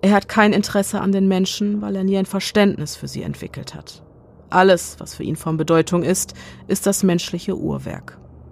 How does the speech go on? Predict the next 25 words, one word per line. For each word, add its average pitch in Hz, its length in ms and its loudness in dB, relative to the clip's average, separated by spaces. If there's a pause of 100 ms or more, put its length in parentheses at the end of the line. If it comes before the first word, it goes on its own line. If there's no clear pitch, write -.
(440)
Noch 208 340 2
hat 139 160 0
sich 147 120 -8
die 156 100 -10
Faszination 156 800 0
für - 160 -6
das, - 420 0
was - 180 -10
im - 100 -6
Inneren 160 420 2
ist, - 480 -12
nicht 156 240 -8
mit 147 120 -6
sexueller 156 480 -2
Befriedigung 147 600 2
verknüpft. - 920 -14
Und 185 220 -2
dennoch 202 380 4
kommt 185 280 -8
Jeffrey 175 340 -4
Dahmer 165 440 2
der 160 120 -8
paraphilen 170 600 -2
Störung 180 640 2
Nekrophilie 175 840 -2